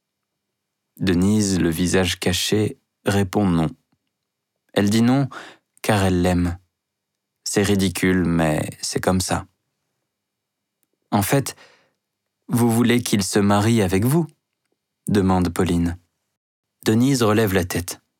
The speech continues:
Oh non, oh, je vous jure que je ne pense pas à ça. C'est impossible. Au même moment, en bas, Mouret traverse les magasins. Il rentre dans son bureau et il pleure.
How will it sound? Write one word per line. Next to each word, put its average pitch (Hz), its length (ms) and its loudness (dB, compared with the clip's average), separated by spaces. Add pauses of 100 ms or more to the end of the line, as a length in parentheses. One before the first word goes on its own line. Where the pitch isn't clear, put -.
(580)
Oh 147 180 4
non, 151 260 2 (160)
oh, 160 120 2 (840)
je 143 160 2
vous 143 220 2
jure 147 400 0
que - 120 0
je 156 100 2
ne 151 120 2
pense 147 320 0
pas 156 300 2
à 127 40 2
ça. 117 320 -2 (680)
C'est - 260 0
impossible. 127 680 0 (1700)
Au 101 80 2
même 107 200 2
moment, 104 480 0 (180)
en 85 100 0
bas, 87 240 0 (640)
Mouret 120 340 2
traverse 127 540 0
les 113 120 2
magasins. 90 520 0 (920)
Il 101 160 2
rentre 98 360 0
dans 90 140 2
son 95 200 -2
bureau 85 520 0 (160)
et 104 100 0
il 101 180 0
pleure. 80 440 -4